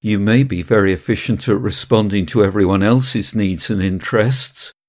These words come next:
but what about your own agenda? What about the things that are important to you and what you want to get done?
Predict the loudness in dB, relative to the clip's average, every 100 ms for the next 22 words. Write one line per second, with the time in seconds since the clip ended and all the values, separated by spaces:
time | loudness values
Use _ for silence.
0 | _ _ 2 4 4 2 2 2 4 2
1 | 4 4 4 0 2 0 0 -4 -6 -8
2 | -10 _ _ _ _ _ -2 0 2 2
3 | 0 -2 0 0 0 0 0 2 2 2
4 | 2 2 0 -6 -4 0 2 2 0 0
5 | -2 0 0 2 2 0 -6 -6 -2 -2
6 | -2 0 0 -2